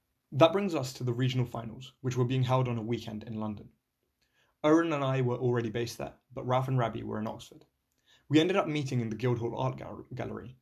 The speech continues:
to prepare for pitch day. Now, the Guildhall Art Gallery may seem like a strange location,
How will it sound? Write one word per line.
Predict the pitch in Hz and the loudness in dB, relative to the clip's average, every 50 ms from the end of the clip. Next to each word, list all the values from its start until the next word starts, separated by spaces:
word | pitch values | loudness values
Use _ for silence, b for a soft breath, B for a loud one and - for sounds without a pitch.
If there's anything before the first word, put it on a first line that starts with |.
| _ - | _ -12
to | - 123 | -10 -6
prepare | - 120 104 - 120 120 117 113 | -4 -4 -4 0 0 0 0 0
for | 117 - - | -2 -8 -14
pitch | - - 117 - - | -12 -12 -10 -10 -10
day. | - 113 107 104 - _ _ _ _ _ _ _ _ _ _ _ _ - | -12 -12 -16 -16 -18 _ _ _ _ _ _ _ _ _ _ _ _ 0
Now, | 131 127 131 127 127 - - _ _ _ _ _ _ _ - | 2 4 4 4 2 -2 -8 _ _ _ _ _ _ _ -6
the | 123 127 | -4 0
Guildhall | 123 170 175 170 160 156 147 - | 4 6 6 6 6 4 0 2
Art | 147 143 131 107 | 2 2 2 2
Gallery | 123 123 131 135 131 160 | 0 -2 -2 -2 -2 -2
may | 165 143 127 127 127 | 0 2 2 2 2
seem | 123 - - 127 120 | 2 0 -2 -2 -2
like | 117 104 - | -2 -4 -6
a | - | -10
strange | - - 127 120 110 107 | -10 -6 -6 -6 -4 -4
location, | 120 110 104 123 127 127 - - - | -6 -6 -4 -4 -6 -6 -6 -10 -16